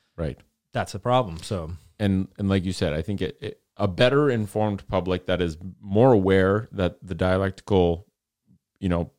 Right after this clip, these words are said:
Speaker 1: container is the best way to find truth. If people in general are better informed,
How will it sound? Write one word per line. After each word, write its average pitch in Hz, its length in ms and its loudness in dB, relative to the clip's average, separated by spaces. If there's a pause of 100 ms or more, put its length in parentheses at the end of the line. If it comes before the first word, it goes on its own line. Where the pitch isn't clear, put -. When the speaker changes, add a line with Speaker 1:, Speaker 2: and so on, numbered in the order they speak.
Speaker 1:
container 107 560 2
is 101 280 0
the 98 80 0
best 95 340 0
way 95 280 4
to - 120 -8
find 92 280 0
truth. 107 360 -2 (880)
If - 240 -4
people 165 400 4
in 117 220 4
general 107 400 4
are 104 40 6
better 98 300 4
informed, 101 560 0